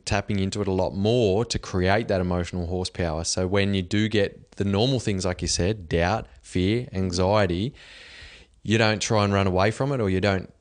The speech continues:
you don't take actions that take you away from what your goals and your visions are. You actually understand how to shift that into what you need to. And I think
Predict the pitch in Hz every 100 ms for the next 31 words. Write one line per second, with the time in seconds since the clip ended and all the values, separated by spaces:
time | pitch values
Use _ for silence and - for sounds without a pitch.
0 | - 101 98 98 95 - - 104 104 -
1 | 95 - - 101 92 95 - 104 95 98
2 | 87 85 87 101 - 92 92 92 87 92
3 | 98 101 92 87 90 117 107 95 82 98
4 | 98 92 - 95 92 87 - 95 92 87
5 | 92 90 - 90 87 - - - 120 127
6 | - 85 80 - - _ - 95 90 -
7 | 92 87 87 98 - 92 90 92 - 95
8 | 113 113 139 135